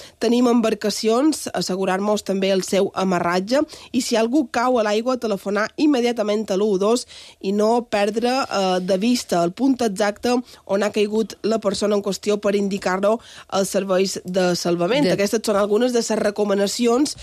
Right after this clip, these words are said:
Speaker 1: que mos fan des d'emergències u dos, precisament per aquesta alerta taronja per fort vent, Marta.
Speaker 2: Fixa't que, eh, poca broma, quan Albert, eh, parlava de, de ballada de la pressió, no?, d'aquestes baixes pressions, recordem que ahir vàrem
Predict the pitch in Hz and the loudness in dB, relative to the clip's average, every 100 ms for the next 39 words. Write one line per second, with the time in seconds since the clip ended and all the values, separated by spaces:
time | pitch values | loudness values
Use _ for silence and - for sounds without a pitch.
0 | - - 226 220 208 214 208 202 202 208 | -18 -6 0 2 2 -2 0 -2 0 0
1 | 190 196 214 214 233 - - 226 208 214 | 0 0 0 0 -2 -2 0 2 2 0
2 | 208 202 196 202 196 202 190 190 - 208 | -4 -2 0 0 0 -2 -2 -4 -4 -4
3 | 202 196 190 190 208 196 190 196 220 269 | 0 0 0 -2 -2 0 0 0 0 -2
4 | - - - - 202 - 185 170 151 156 | -6 -20 -10 -2 -2 0 -2 0 -2 -2
5 | 139 220 - 294 - 190 170 - 165 160 | 0 0 0 0 0 2 0 0 -2 0
6 | 160 156 151 190 233 240 262 240 175 170 | 0 -2 -2 0 2 2 2 2 0 0
7 | 160 196 233 208 156 151 147 139 170 165 | 0 0 -2 -4 -2 -2 -2 -2 -2 -2
8 | 202 202 165 147 - 85 165 160 180 220 | 0 0 0 -2 -4 -6 -2 0 0 0
9 | 208 180 156 143 135 139 - - 135 - | 0 0 0 -4 -6 -8 -8 -8 -8 -2
10 | 208 202 185 165 190 151 175 190 185 190 | 2 2 2 0 -2 -2 -4 -2 -2 0
11 | 180 - 175 - 180 196 180 156 175 196 | -2 -2 -4 0 0 2 0 0 0 0
12 | 175 185 190 185 | 0 0 0 -2